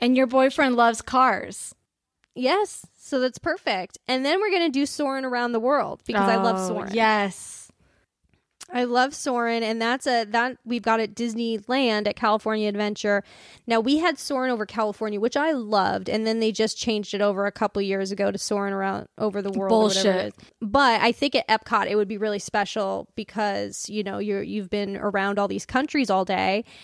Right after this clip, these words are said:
Speaker 2: and then you take your feet dangle and you just soar, and then they, like, insert smells as you pass over, you know, well, over Soarin' over California, it's like you'd go over the redwoods and you'd smell like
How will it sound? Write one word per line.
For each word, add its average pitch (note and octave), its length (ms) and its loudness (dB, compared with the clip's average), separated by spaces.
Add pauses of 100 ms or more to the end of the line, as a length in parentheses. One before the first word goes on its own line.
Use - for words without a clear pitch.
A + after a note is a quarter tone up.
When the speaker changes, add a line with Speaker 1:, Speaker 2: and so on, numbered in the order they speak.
(140)
Speaker 2:
and B3 160 0
then C4+ 200 2
you B3 160 -4
take C#4 220 -2
your B3+ 120 0
feet C4+ 380 -4
dangle B3+ 680 2 (220)
and A#3 220 -2
you A#3+ 100 -2
just A#3 260 -2
soar, B3 280 2
and A#3+ 100 0
then A#3 140 0
they, A#3 140 0
like, G#3+ 280 -2
insert A#3 640 -2
smells A3+ 720 0
as G#3+ 160 -2
you G#3+ 100 -6
pass G#3+ 480 -2
over, G#3+ 720 0
you G#3+ 220 -4
know, G3 500 -4
well, A3+ 220 2
over A#3 240 4
Soarin' B3+ 340 -2
over A3+ 160 -4
California, G#3+ 500 -4
it's G3+ 140 -6
like G#3 140 -4 (200)
you'd A3+ 220 -8
go A#3 200 4
over A3+ 260 2
the G#3+ 100 -2
redwoods A3+ 480 2
and G#3+ 140 -2
you'd G#3+ 140 -6
smell A3 340 -4
like G#3 300 -4